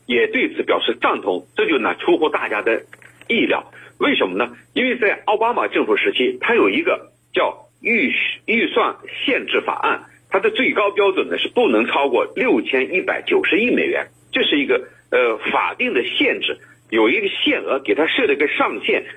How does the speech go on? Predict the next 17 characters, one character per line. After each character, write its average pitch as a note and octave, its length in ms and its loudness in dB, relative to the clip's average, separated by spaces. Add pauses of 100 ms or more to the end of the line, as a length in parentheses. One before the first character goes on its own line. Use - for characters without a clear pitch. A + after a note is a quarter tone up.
你 G#2 100 2
不 - 260 4
能 A#2 160 2
超 A#2 180 0
出 G#2 120 -6
这 A2 180 0
个。 - 160 -6 (200)
那 G3+ 120 2
为 C#4 160 0
什 C3 100 0
么 C3+ 220 0 (320)
现 G#3 160 2
在 D#3+ 120 2
国 D3 260 4
会 A3+ 180 2
方 D3+ 160 0
面 B2+ 180 -4